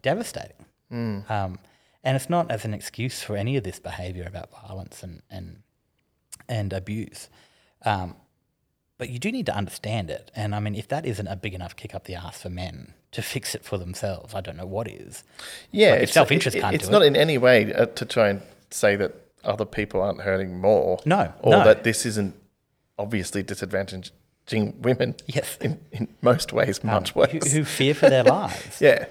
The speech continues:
Speaker 2: it's that we can all work together to make it better for everybody. But it doesn't feel like that
Speaker 1: 'Cause, like, you
Speaker 2: is
Speaker 1: get it all the
Speaker 2: happening.
Speaker 1: time, right? And people go, "No, yeah, but, like, you know," I, I, I was tweeting something about female violence the other day,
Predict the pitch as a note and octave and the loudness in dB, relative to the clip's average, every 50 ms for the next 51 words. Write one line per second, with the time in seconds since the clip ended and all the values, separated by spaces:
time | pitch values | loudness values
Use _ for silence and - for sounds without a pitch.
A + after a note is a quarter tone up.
0 | - - - - - C3 B2+ - C3+ B2+ - - - - - _ _ _ _ _ | -14 -20 -6 0 2 2 4 6 4 4 4 4 -4 -18 -20 _ _ _ _ _
1 | _ _ - - A#2 - D#3 D3+ C#3+ C#3+ D#3 D#3+ C#3+ B2 A2+ A2 G#2+ - A2 G#2 | _ _ -6 -6 -2 2 2 2 4 4 2 4 8 8 8 8 8 4 2 2
2 | A2+ C3 C#3 A2+ G2+ G2 G2 G2+ G2 G2+ - G2 G2 G#2 - - - - B2+ B2 | 4 2 2 0 0 0 0 0 0 0 0 0 0 -2 0 -2 0 0 0 0
3 | F2 - - - - - - - - - B2 A#2 - B2+ C3 C#3 C3 - - - | -2 -6 -8 -10 -10 -10 -12 -8 -4 -2 -2 -2 -2 -2 -2 -2 -4 -8 -8 -6
4 | - A2 G#2+ G#2 F#2 D2 E2+ - - - - _ _ - G#2+ G2 - - - E3 | -4 -4 -2 -2 -2 -4 -4 -6 -8 -14 -20 _ _ -4 -4 -4 -4 -2 -4 -4
5 | E3+ F3 F3 F#3+ F#3 - A3+ G#3+ D#3+ B2+ G#2+ G#2 G2 - A#2+ G#2+ F#2 F2 F2 F2+ | -4 -4 -6 -4 -4 -2 -2 -2 -2 -4 -4 -4 -4 -4 -4 -4 -4 -4 -4 -6
6 | G2 G#2 G2 - G#2 G#2 G2+ G2 G2 G#2 A2+ A#2+ A#2 G#2+ G#2+ F#2+ G#2 A2 G#2+ - | -6 -6 -8 -8 -8 -6 -6 -4 -4 -4 -4 -4 -2 -2 -2 -2 -2 -4 -6 -6
7 | C3+ B2+ G#2+ F#2 G2+ G2 G2+ - - A2+ B2 C3 B2 C3+ B2 B2 - - B2 B2 | -6 -6 -6 -6 -6 -8 -10 -6 0 2 2 2 2 0 -4 -4 -4 -4 -4 -4
8 | A#2 - - B2+ A#2+ G#2+ - A2+ G2+ G2 F2+ F#2 F#2 - - _ _ _ _ _ | -4 -4 -4 -4 -4 -4 -6 -4 -4 -4 -4 -4 -6 -6 -8 _ _ _ _ _
9 | _ _ - - A2+ G#2 F#2+ F#2+ F2+ F#2 F#2 F2+ F2 - - - F#2+ F2 F2 E2+ | _ _ -14 -10 -8 -6 -6 -6 -6 -8 -8 -10 -10 -12 -14 -12 -12 -12 -12 -10
10 | F#2+ G2 G2+ F#2+ E2 - | -8 -8 -8 -8 -10 -12